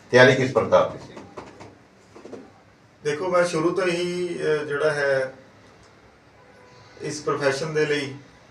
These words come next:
Speaker 2: ਬੜੀ ਮਿਹਨਤ ਕੀਤੀ ਹੈ, ਐਡਵੋਕੇਟ ਦੇ ਲਈ। ਤੇ ਉਸ ਤੋਂ ਬਾਅਦ ਇੱਕ ਤਿਆਰੀ ਤਾਂ ਸ਼ੁਰੂ ਤੋਂ ਹੀ ਰਹੀ ਹੈ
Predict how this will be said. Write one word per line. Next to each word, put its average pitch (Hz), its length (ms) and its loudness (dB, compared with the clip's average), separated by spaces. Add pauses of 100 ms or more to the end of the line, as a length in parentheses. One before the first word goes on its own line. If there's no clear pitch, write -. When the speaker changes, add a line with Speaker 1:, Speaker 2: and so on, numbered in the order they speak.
(120)
Speaker 2:
ਬੜੀ 139 220 0
ਮਿਹਨਤ 139 280 0
ਕੀਤੀ 139 340 -8
ਹੈ, 131 140 -8 (1400)
ਐਡਵੋਕੇਟ 135 400 0
ਦੇ 127 160 -2
ਲਈ। 127 220 -6 (420)
ਤੇ 147 80 -4
ਉਸ 156 180 0
ਤੋਂ 175 160 0
ਬਾਅਦ 170 520 2 (760)
ਇੱਕ 165 560 -2 (520)
ਤਿਆਰੀ 156 260 8
ਤਾਂ 190 160 4
ਸ਼ੁਰੂ 185 240 0
ਤੋਂ 202 80 6
ਹੀ 196 100 2
ਰਹੀ 160 300 0
ਹੈ 151 240 -2